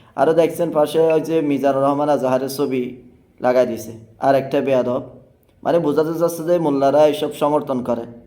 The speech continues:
আহা, এই জাতি জানে না যে,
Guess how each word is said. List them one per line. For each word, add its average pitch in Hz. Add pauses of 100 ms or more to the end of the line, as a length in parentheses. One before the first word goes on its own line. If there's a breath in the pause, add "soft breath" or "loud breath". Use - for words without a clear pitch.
(1080)
আহা, 110 (580 soft breath)
এই 147
জাতি 160
জানে 147
না 156
যে, 165